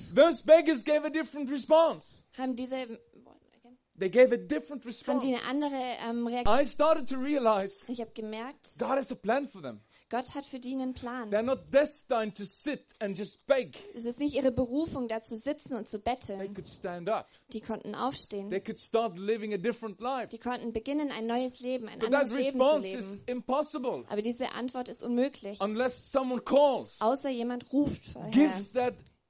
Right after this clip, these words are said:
Speaker 1: possibility,
Speaker 2: Gibt ihnen diese Möglichkeit.
Speaker 1: speaks word of life upon them.
Speaker 2: Spricht Worte des Lebens über ihnen aus.
Speaker 1: Then a different response comes.
Speaker 2: Dann kommt eine andere Reaktion.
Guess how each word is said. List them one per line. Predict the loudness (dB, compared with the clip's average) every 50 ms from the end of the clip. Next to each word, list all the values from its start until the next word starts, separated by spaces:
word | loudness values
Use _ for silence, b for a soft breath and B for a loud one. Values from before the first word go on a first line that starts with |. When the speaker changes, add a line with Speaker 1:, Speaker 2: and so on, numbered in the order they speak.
| _ _ _ _
Speaker 1:
possibility, | -12 -10 -10 -10 -10 -12 -10 -6 -4 -4 -4 -6 -8 -14 -18 -20 -20 -16 _ -6
Speaker 2:
Gibt | -6 -6 -6 -8 -8 -4
ihnen | -2 0 0 0 -2
diese | -4 -6 -8 -6 -4 -2 -2 0
Möglichkeit. | 2 2 2 0 0 -4 -8 -8 -8 -8 -8 -8 -6 -4 0
Speaker 1:
speaks | 2 4 4 4 4 4 2 -2 -4 -4
word | -2 0 2 4 4 6 6
of | 6 4 4 4
life | 4 4 6 6 4 2 0 -4
upon | -6 -6 -2 -2 0 0 2 2
them. | 2 2 2 0 -2 -4 -6
Speaker 2:
Spricht | -8 -10 -8 -6 -8 -8 -6 -4
Worte | -2 -2 -2 -4 -6
des | -8 -8 -8
Lebens | -6 -4 -4 -2 -2 -2 -4 -4 -6 -6 -10
über | -10 -8 -8
ihnen | -8 -8 -8 -10 -10
aus. | -8 -6 -4 -4
Speaker 1:
Then | -2 -2 -4
a | -4
different | -4 -6 -6 -6 -8 -12 -12 -10
response | -10 -12 -10 -10 -10 -10 -10 -10 -14 -16
comes. | -18 -16 -16 -16 -16 -14 -10
Speaker 2:
Dann | -8 -8 -8 -8
kommt | -8 -10 -10 -10
eine | -10 -10 -8
andere | -6 -4 -2 -2 -2 -2 -4 -6 -8
Reaktion. | -8 -8 -8 -10 -12 -16 -16 -14 -14 -12 -12 -14 -16